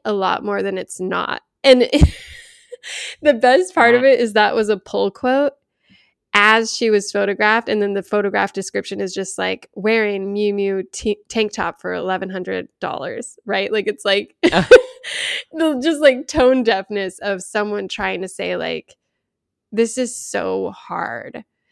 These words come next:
Speaker 1: And it, a-, and, like, we get into these arguments with fame all the time where it's like, "Yes, it'd be hard. Yes, it'd be, you know, uh, dehumanizing and kinda, like,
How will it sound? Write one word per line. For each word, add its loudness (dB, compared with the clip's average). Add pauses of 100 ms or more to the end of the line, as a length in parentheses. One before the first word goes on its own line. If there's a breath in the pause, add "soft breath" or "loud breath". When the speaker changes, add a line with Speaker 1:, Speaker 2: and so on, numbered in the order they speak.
(520)
Speaker 1:
And 2
it, 0 (240)
a-, 2 (260)
and, 2
like, 0
we -4
get -2
into 0
these -2
arguments -8
with -12
fame -8
all -8
the -12
time -14
where -14
it's -14
like, -10
"Yes, -8
it'd -16
be -14
hard. -14
Yes, -6
it'd -10
be, -6 (200)
you -6
know, -12 (540 soft breath)
uh, -4 (140)
dehumanizing -6
and -10 (120)
kinda, -8
like, -12